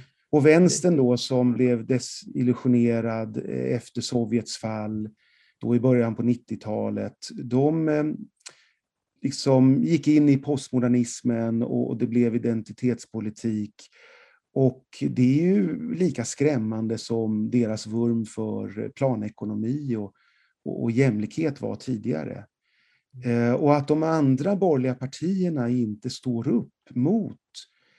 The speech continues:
Speaker 1: identitetspolitiken, som är, eh,
Speaker 2: Mm.
Speaker 1: kollektivismen i, i, i en riktigt vidrig tappning i, i retur, istället för att stå upp för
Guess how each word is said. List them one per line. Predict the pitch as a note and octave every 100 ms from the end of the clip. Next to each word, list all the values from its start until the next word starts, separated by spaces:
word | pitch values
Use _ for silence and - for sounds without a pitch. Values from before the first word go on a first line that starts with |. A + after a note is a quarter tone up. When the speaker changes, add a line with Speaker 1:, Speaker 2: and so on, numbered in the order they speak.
| _
Speaker 1:
identitetspolitiken, | D3 C3 A2+ G#2+ C#3 A#2 - A#2 - - G#2 _ - A#2+ A2+
som | - C#3+ C3+
är, | C3 C3
eh, | C#3 C3+
Speaker 2:
Mm. | -
Speaker 1:
kollektivismen | C3+ D3 C#3 C3+ C3+ D#3+ - - C#3+ C#3 C3+ B2+ _ _ - _ _
i, | F3+
i, | - - - C#3 D3 C#3 D3 -
i | C#3 C#3
en | C#3
riktigt | B2+ D3+ E3+ - C3 C3 C3
vidrig | C3+ C3+ G#2 A2+
tappning | - B2+ _ - F3 A2 G#2
i, | C3 B2+ B2+ B2+
i |
retur, | B2+ C3+ B3 - - A2 A#2+
istället | - C3+ D3+ C3 B2 C3
för | B2 A#2
att | A2+
stå | - C3 A2+
upp | -
för | - A2 G#2+ G#2